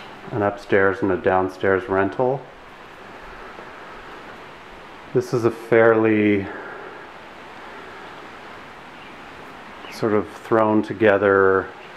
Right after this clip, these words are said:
conversion of an outdoor deck into some covered living space. There are no windows here, this is just screen.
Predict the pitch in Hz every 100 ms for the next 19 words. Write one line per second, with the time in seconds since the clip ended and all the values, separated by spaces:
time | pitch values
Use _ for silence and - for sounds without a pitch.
0 | - - 120 101 107 104 113 107 110 95
1 | 98 101 101 - 104 98 90 95 107 -
2 | - - - - - - - - - -
3 | - - - - - 123 107 - 104 104
4 | 95 104 90 - 107 104 95 98 101 110
5 | - 113 113 117 113 107 120 95 95 101
6 | 107 120 120 - 127 127 135 107 - 98
7 | - - - - 110 107 117 139